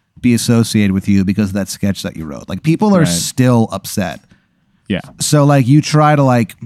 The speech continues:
Speaker 1: get different jobs, writing,
Speaker 2: Could
Speaker 1: different
Speaker 2: I
Speaker 1: thing.
Speaker 2: maybe do, like, a f-, like, a Frank Underwood, like, apology vi-, like, I'm in an apron and I'm like, "You need me, America.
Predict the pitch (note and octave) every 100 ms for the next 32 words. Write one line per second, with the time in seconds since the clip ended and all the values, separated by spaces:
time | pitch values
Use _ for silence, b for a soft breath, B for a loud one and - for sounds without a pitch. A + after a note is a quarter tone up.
0 | - _ _ _ _ _ _ _ - G#2
1 | D3 C#3 D#3 C#3 C3+ D3 E3 E3 B2+ D3+
2 | D3+ D3 C#3+ C#3 C3+ C#3+ C3+ C3+ B2+ A#2+
3 | A#2+ A2+ G#2+ G#2+ - - - G#2+ G2+ G#2+
4 | - G#2+ G#2 G2+ G2+ G2+ G2+ G2 F#2+ F#2+
5 | F#2+ F#2+ G2 G#2 G2 G#2+ G2+ G#2 G2+ F#2
6 | - G2+ G2+ G2 F#2+ F#2+ F#2 F#2 G2+ G2+
7 | G2+ G2 G2 F#2 F2+ F2+ F2+ F2 F2 -
8 | - - _ _ - _ - - G#2 A2
9 | A2+ A#2+ B2 A2+ A#2 A2 A2 G#2+ A2 G#2
10 | A2+ A2+ A2+ A2+ A2+